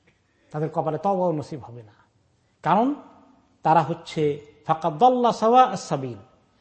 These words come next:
তারা এই নেক রাস্তা ছেড়ে, সিরাতে মুস্তাকিম ছেড়ে বহুদূর চলে গেছে আল্লাহর দ্বীনের দুশমনি করার জন্য। আল্লাহ তাআলা তাদের থেকে প্রতিশোধ নেওয়া ছাড়া আর কোনো উপায় নেই। আল্লাহ তাআলা এরকম কাজ যেন মুসলমানরা না করে সাবধান করছেন।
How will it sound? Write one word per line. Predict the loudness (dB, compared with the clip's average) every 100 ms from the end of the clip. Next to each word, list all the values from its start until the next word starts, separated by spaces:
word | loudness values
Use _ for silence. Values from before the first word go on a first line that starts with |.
| _ 2
তারা | 4 4 2 -4 -20 -20 _ -4
এই | 0
নেক | 2 2
রাস্তা | 2 -2 -2 -4
ছেড়ে, | -2 0 0 0 -6 -18 -20 _ _ _ _
সিরাতে | -2 -2 0
মুস্তাকিম | -2 0 0 0 -2
ছেড়ে | 2 2
বহুদূর | 4 2 2 2
চলে | 4 2
গেছে | 0 -12 -20 -20 -2
আল্লাহর | 2 2
দ্বীনের | 0 -2 -2
দুশমনি | -6 -10 -10
করার | -8 -8 -8
জন্য। | -12 -14 -18 _ _ _ -4
আল্লাহ | 0 0
তাআলা | 0 -4
তাদের | -4 -6
থেকে | -6 -8
প্রতিশোধ | -4 -4 -4 -4 -4
নেওয়া | -2 -2
ছাড়া | -2 -4 -6
আর | -6
কোনো | -6 -8
উপায় | -10 -16
নেই। | -20 -20 _ _ _ _ _ _ _ _ _ _ _ _ _ _ _ _ -20 -8
আল্লাহ | -6 -4 -4
তাআলা | -4 -4
এরকম | -4 -4 -4 -8
কাজ | -6 -6 -6
যেন | -6
মুসলমানরা | -8 -10 -10 -10
না | -8 -10 -12
করে | -10 -8 -8
সাবধান | -6 -8 -6 -8
করছেন। | -10 -18 -20